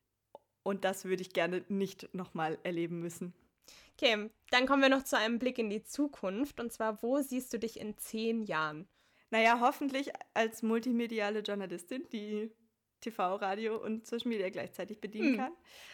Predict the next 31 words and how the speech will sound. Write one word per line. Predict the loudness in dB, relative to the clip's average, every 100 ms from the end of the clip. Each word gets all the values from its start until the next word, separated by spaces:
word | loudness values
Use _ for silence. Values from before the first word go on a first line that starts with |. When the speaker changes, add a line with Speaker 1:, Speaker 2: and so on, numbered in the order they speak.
| -20 -20 _ -2
Speaker 1:
Ähm, | 0 0 -4 -4
und | -6
immer | -2 0
noch | 0
als | 0 -2
Redakteurin | -6 -6 -6 -4 -4
und | -4 -4
Moderatorin, | -4 -4 -6 -4 -2 -2
um | -2 -4
sich | -6 -6
möglichst | -6 -8 -10 -10
viel | -8
auszutoben. | -6 -8 -10 -14 -8 -6 -6 -4 2
Hoffentlich | 2 2 -2 0 -2 -4 -4
bei | -2
einem | -2 -2
öffentlich-rechtlichen | -2 -2 -4 -2 -4 -2 -6 -4 -4 -6 -10 _ -6
Sender | -4 -2 -2 -2 -4 -8 -16 _ _
mit | 2 2 2
Festanstellung. | -6 -6 -4 -6 -6 -6 -6 -6 -8 -12 _ -20 -8
Speaker 2:
Mhm. | -2 -2 -2 -4 -6 0
Speaker 1:
Ja, | 0 -2 -8
ich | -12
glaube, | -6 -6 -4 -8 -12 _
das | -8 -8 -4
wär | -4 -2
so | -6
der | -4 -8
berufliche | -8 -12 -12 -16 -14
Wunsch. | -14 -14 -14
Und | -10 -10 -12